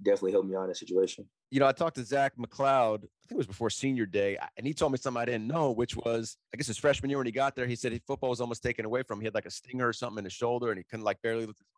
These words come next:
Speaker 2: arm. And he actually said that, uh, it was challenging for him because for the first time he had to think about himself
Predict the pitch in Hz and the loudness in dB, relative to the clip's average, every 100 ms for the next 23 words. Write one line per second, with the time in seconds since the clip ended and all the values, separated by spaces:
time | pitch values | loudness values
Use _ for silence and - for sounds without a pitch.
0 | - 120 113 95 87 _ - 208 196 170 | -10 -6 -6 -8 -12 _ 0 6 6 4
1 | 165 - 175 160 147 143 139 - - 120 | -4 0 2 2 2 2 2 -4 0 2
2 | 123 135 - 180 180 160 151 139 170 180 | 4 2 4 2 2 0 -4 -2 -2 -2
3 | - 135 135 131 - 139 - 135 123 131 | -2 -2 -2 -2 -2 -2 0 0 2 0
4 | 117 113 127 120 113 110 107 - 110 | 0 -4 -4 2 4 4 2 -2 -2